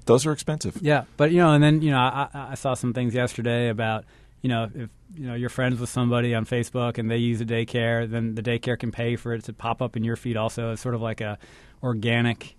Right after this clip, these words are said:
Speaker 2: network effect, but there's a paid aspect to it. I mean, all those things are interesting. They're not being done to a great degree right now, but, uh, you know, at the very least, it's interesting, and they become more interesting, as Joe said, as the price <laughs> keeps falling.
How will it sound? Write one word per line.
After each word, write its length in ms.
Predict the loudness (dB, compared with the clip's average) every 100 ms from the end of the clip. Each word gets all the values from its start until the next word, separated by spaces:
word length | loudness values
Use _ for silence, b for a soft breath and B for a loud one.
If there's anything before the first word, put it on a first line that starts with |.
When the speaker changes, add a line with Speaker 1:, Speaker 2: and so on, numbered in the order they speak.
| -4
Speaker 2:
network 380 | -4 -2 -4
effect, 380 | -6 -6 -6 -4
but 120 | -8
there's 140 | -8 -6
a 80 | -6
paid 380 | -4 -2 -4 -6
aspect 380 | -6 -4 -6 -6
to 60 | -6
it. 80 | B B
I 40 | 4
mean, 100 | 8
all 120 | 10
those 140 | 8 6
things 180 | 4
are 40 | 4
interesting. 360 | 2 0 2 4
They're 80 |
not 180 | 2 2
being 380 | 0 0 0 -2
done 200 | -2 0
to 100 | 0
a 60 | -2
great 220 | -4 -4
degree 280 | -4 -4 -2
right 220 | -4 -4
now, 260 | -4 -4
but, 200 | -4 -8 -10 b b b -14
uh, 100 | -10
you 120 | -2
know, 60 | 0
at 140 | 0
the 40 |
very 180 | 2 2
least, 180 | 2 0
it's 100 | -4
interesting, 440 | -4 -4 -2 -2 0
and 80 | -2
they 60 |
become 280 | -2 -2 0
more 200 | 0 0
interesting, 420 | -2 -6 -8 -6
as 100 | -6
Joe 200 | -4 -4
said, 240 | -4 -6 -8
as 160 | -10
the 60 | -12
price 260 | -10 -8
<laughs> 0 |
keeps 220 | -8 -10 -10
falling. 360 | -8 -8 -10